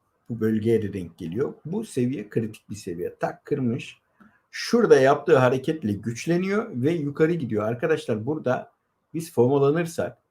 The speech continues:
yukarıdan tak aşağıya vursa buraya kadar gelecek. Hangisi sizin için iyi?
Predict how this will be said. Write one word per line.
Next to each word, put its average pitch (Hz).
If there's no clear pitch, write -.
yukarıdan 120
tak -
aşağıya 147
vursa 123
buraya 135
kadar 104
gelecek. 87
Hangisi 180
sizin 113
için 82
iyi? -